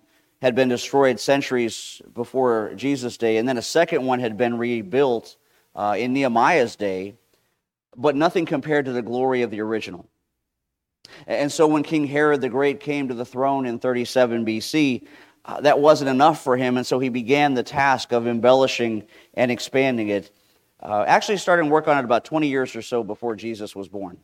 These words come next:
And the work actually continued all through Jesus' adult ministry. And this place was enormous, guys. Uh, the smallest stones in the structure weighed two to three tons,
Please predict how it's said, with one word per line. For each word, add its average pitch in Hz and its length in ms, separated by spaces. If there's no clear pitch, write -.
And 147 280
the 156 60
work 160 200
actually 160 360
continued 147 500
all 143 220
through 151 220
Jesus' 131 500
adult 113 360
ministry. 120 560
And 156 120
this 175 120
place 185 300
was 151 160
enormous, 127 760
guys. 90 420
Uh, - 220
the 131 120
smallest 170 540
stones 147 560
in 127 140
the 117 80
structure 131 420
weighed 104 280
two 139 140
to 123 80
three 117 220
tons, 90 560